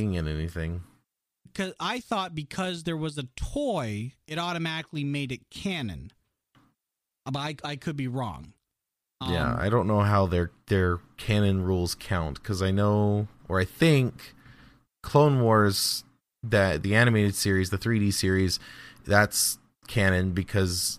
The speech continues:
Speaker 1: it exists, so I'm not sure about, um, toys making something canon.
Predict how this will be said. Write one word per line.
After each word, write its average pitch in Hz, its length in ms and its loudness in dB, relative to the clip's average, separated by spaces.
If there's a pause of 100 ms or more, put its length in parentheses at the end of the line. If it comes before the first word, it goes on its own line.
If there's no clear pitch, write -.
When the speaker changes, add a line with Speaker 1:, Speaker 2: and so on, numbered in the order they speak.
Speaker 1:
it 95 140 -2
exists, 90 500 2 (140)
so - 240 0
I'm 95 140 4
not 95 180 0
sure 98 300 0
about, 87 720 -2 (1800)
um, 87 440 0
toys 104 500 2
making 90 320 -2
something 85 380 -4
canon. 85 520 -4